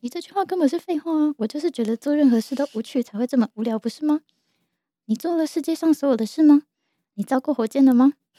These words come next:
你喂过熊猫了吗？抓过鬼了？出过家了？当然没有，怎么可能？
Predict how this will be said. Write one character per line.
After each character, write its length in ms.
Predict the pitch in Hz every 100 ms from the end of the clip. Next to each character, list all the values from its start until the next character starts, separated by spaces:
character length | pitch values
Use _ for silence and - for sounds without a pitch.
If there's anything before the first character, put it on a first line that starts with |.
| -
你 60 | 214
喂 120 | 254
过 140 | 262
熊 200 | 285 240
猫 160 | 247 285
了 120 | 285 262
吗？ 200 | 262 277 _ 226 - -
抓 120 | 247
过 120 | 269
鬼 220 | 339 190 190
了？ 160 | 285 359 _
出 100 | -
过 140 | 339
家 200 | 294 330
了？ 140 | 370 403 - _ _ _ -
当 80 | 302
然 160 | 311
没 160 | 269 302
有， 180 | 302 277
怎 100 | 254
么 80 |
可 180 | 294 269
能？ 280 | 269 320 285